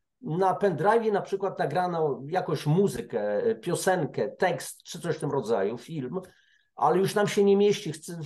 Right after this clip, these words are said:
coś się zdezaktualizowało albo tego nie lubimy, więc najpierw trzeba to wykasować i później nagrać coś lepszego. Czyli jeżeli mamy bardzo trudne doświadczenia nagrane na naszej wodzie, to trzeba byłoby te doświadczenia wykasować.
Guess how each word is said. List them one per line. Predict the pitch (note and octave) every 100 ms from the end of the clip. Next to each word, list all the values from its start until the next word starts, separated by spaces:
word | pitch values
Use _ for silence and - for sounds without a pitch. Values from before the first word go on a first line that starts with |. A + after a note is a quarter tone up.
| -
coś | - G#3 G3+
się | E3
zdezaktualizowało | C3+ E3+ D#3 - E3+ D3 C3+ D#3 F#3+ F3
albo | D3 B2
tego | D3+ C#3
nie | A#2+
lubimy, | A#2+ B2 F3 F#3+ F#3+ - _ _ -
więc | C#3 C3+
najpierw | F3 G3 F#3 -
trzeba | E3+
to | D3
wykasować | - F#3 F#3+ F#3 - C#3+ C3+ G#3 - - _ -
i | G3+
później | A3 A3 G#3+
nagrać | G#3 F#3+ G3 G3
coś | F#3+ F3
lepszego. | D3 C#3 - - - _ _ _
Czyli | - F3+ F3
jeżeli | D3 F#3
mamy | F3+ F#3 F3 B2+
bardzo | - G3 G3 F#3
trudne | - F3+ E3 D#3+
doświadczenia | C#3 C3+ D3 C#3 C#3 C3
nagrane | C3 - D3 D#3 C3+ A#2
na | A#2+
naszej | A2+ - A2
wodzie, | A2 G#2 G#2 - - _ _ _
to | C#3
trzeba | - F3
byłoby | D#3 D#3 D3+
te | D#3+ C#3+
doświadczenia | C#3 - C#3+ D#3 D3 C3+
wykasować. | C#3 D#3 - A2 F2+ -